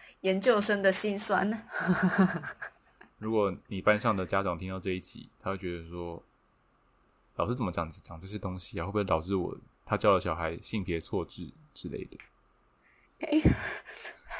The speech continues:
Speaker 1: 应该是不会有这个问题的。嗯，嗯，嗯。你，你不要让你小孩去上女厕就好了啊。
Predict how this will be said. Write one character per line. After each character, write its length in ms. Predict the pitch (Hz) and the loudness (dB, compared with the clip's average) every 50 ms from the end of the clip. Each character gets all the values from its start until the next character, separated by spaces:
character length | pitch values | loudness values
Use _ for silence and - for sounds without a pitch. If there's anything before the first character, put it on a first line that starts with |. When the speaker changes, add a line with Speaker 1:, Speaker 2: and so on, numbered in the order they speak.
| - - - - - - - - - _ - - - | -12 -14 -18 -18 -18 -18 -18 -20 -20 _ -20 -8 -4
Speaker 1:
应 100 | - 277 | 2 4
该 100 | 277 320 | 6 8
是 140 | 320 359 339 | 8 8 6
不 180 | - - 247 | 8 6 8
会 120 | 277 311 311 | 10 10 10
有 100 | 294 214 | 10 10
这 100 | 208 269 | 8 8
个 100 | 233 208 | 8 8
问 260 | - - 269 240 240 | 8 6 4 4 2
题 260 | 233 - - 170 147 160 | 0 -4 -6 -6 -2 2
的。 340 | 185 170 156 143 143 - - _ _ | 4 6 6 6 4 0 -6 _ _
嗯， 340 | - - - - - 196 190 | -12 -12 -10 -8 -8 -6 -6
嗯， 420 | - - 110 - 220 - 214 214 214 | -4 0 2 4 4 4 2 -2 -6
嗯。 220 | - - 208 - - 240 233 - - - - - - - - - - - - - - - - - _ _ | -8 -8 -8 -8 -8 -8 -6 2 6 6 6 6 6 2 -4 -8 -14 -18 -18 -20 -20 -20 -20 -20 _ _
你， 160 | 180 214 226 - | -4 -4 -2 2
你 100 | 226 247 | 4 2
不 140 | 247 208 285 | 6 10 12
要 100 | 294 302 | 12 12
让 180 | 320 330 302 269 | 12 12 12 10
你 120 | 247 214 220 | 8 6 6
小 200 | 214 - 196 208 | 8 8 8 8
孩 160 | 208 190 196 | 8 8 8
去 140 | - 269 277 | 6 4 4
上 280 | - - 302 262 233 | 6 6 6 6 6
女 140 | 202 175 175 | 4 2 2
厕 220 | 185 - 285 - - | 4 6 6 6 6
就 120 | - 277 | 4 2
好 240 | 254 - 285 - - | 4 6 6 6 4
了 140 | - - - | 2 0 0
啊。 180 | - - - | 4 4 4